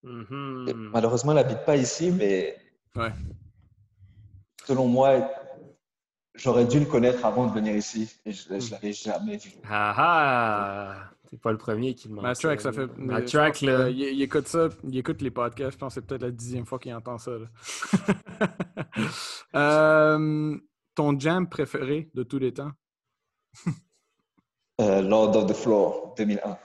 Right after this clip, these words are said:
Speaker 1: Nice.
Speaker 3: Ouais, ouais, pas le choix. Euh, inspiration, ben, on va dire, on l'a un petit peu mentionné, mais on peut passer. Euh, on peut faire les deux, en fait, en même temps. Inspiration locale et internationale ?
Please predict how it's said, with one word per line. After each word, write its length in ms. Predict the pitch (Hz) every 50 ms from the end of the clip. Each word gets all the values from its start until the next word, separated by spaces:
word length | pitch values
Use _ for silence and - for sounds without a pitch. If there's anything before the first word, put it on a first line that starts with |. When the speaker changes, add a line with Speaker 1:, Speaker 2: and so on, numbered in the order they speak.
| - _ _ _ _ _ _ _ - -
Speaker 1:
Nice. 280 | - - - - - -
Speaker 3:
Ouais, 640 | 113 104 95 - - - - _ _ _ - - 110
ouais, 60 | 98 - _ _ _ _ -
pas 60 | -
le 60 | -
choix. 180 | - - - - - _ _ _ - - - - - - - - - - - _ _ -
Euh, 460 | - 120 127 131 131 135 135 135 135 127 - 135 _ _ _ _ _ _ _ _ _ _ _ _ _ _ - - _ -
inspiration, 1300 | 143 147 139 - - - 156 151 143 143 139 - - - 165 160 165 165 165 165 160 160 160 160 - -
ben, 260 | - - - 117 117 117 -
on 100 | - 120
va 120 | 117 127 123
dire, 300 | 135 151 165 156 143 120 - _ _ _ _ _ - _ - -
on 80 | 127
l'a 60 | 123 120
un 40 | 120
petit 140 | - -
peu 80 | - 160
mentionné, 340 | 151 147 127 - 131 135 156
mais 100 | 160 139
on 80 | 123
peut 120 | 117 - 139
passer. 420 | - 147 123 113 - 143 170 185 _ _ - - - - -
Euh, 560 | 120 117 117 117 117 117 113 113 110 107 107 113 -
on 80 | - 123
peut 120 | - 151
faire 180 | 139 - 160 151
les 100 | 135 123
deux, 80 | 135
en 100 | 135 127
fait, 180 | 117 - 120 120 - -
en 100 | - 120
même 160 | 120 113 113
temps. 140 | 117 135 131
Inspiration 500 | 127 123 - - 147 131 123 - 165 156
locale 380 | 147 135 156 - 156 147 143 135
et 60 | 127
internationale ? 760 | 120 104 - 127 123 117 117 113 - 120 117 135 151 151 127